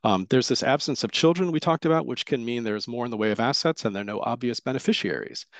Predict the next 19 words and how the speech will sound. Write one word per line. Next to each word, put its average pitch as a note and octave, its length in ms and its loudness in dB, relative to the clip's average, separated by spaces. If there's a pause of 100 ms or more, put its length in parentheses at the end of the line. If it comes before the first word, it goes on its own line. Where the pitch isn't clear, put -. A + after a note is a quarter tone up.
(240)
Um, F#2 240 -2
so A#2+ 300 4
this D#3 180 4
can D3+ 160 0
be C3 120 6
a A#2 40 6
great C#3+ 240 4
opportunity C#3 640 2
to G#2 120 -6
benefit B2+ 380 0
charitable A#2+ 420 -2
causes A#2+ 600 -4 (380)
that, G2+ 300 4 (160)
um, F#2 380 -4 (220)
that C3 80 2
they B2 100 4
support, D#3+ 540 2
whether G#2+ 320 2
it's, - 260 -6